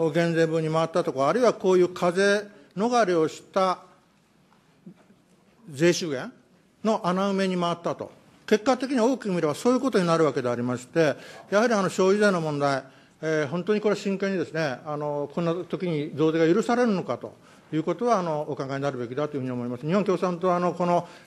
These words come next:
えー、大企業やお-、大金持ちの課税逃れ許さないのは当たり前で、むしろ今儲かっているですね、大企業や大金持ちにきちんともっと負担能力があるんだから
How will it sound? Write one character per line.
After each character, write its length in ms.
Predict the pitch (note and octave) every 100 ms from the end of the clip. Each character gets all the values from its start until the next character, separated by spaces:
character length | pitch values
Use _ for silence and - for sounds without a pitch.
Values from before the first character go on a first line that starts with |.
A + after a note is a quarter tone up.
| _
え 40 | D#3
ー、 300 | D#3 D3+ D3
大 200 | D#3+ E3
企 120 | F3+
業 180 | E3+ D3+
や 300 | D#3+ D#3+ -
お-、 100 | E3 - E3
大 40 |
金 180 | E3+ E3
持 100 | C#3+
ち 100 | D3+
の 440 | E3+ E3+ B2 C#3 B2+
課 120 | D3
税 80 | D#3
逃 260 | D#3+ E3
れ 160 | C3+ D#3+
許 60 |
さ 120 | F3+ F#3
な 100 | D3+
い 20 |
の 80 | C3
は 80 |
当 100 | C#3
た 60 | G#3
り 20 |
前 220 | G3+ F#3
で、 180 | D#3+ C#3+ - - _
む 120 | F#3+
し 80 | G3+
ろ 100 | F#3
今 160 | F#3
儲 220 | D#3 F3 G#3+
か 140 | B3+
っ 40 |
て 140 | C4+ C4+
い 60 |
る 80 | D#3+
で 100 | B2+
す 80 | -
ね、 260 | D#3 D#3+ A2+ - - _
大 280 | B2 C#3+ E3
企 200 | - A#3
業 200 | G#3 D#3
や 320 | F3 F#3 C#3
大 140 | E3 F3
金 180 | G#3
持 140 | G#3+ F#3
ち 80 | D#3
に 140 | D#3+
き 120 | -
ち 100 | - F4
ん 80 |
と 360 | F#4 D#4 C3 - - - _ _
も 140 | D3 A#3+
っ 80 | -
と 200 | F3 C3+
負 140 | -
担 160 | F#3 G#3+
能 100 | C#4
力 140 | E3+
が 80 | F#3+
あ 40 |
る 60 | C#4+
ん 60 |
だ 80 | A3+
か 80 | D#3
ら 160 | A#2+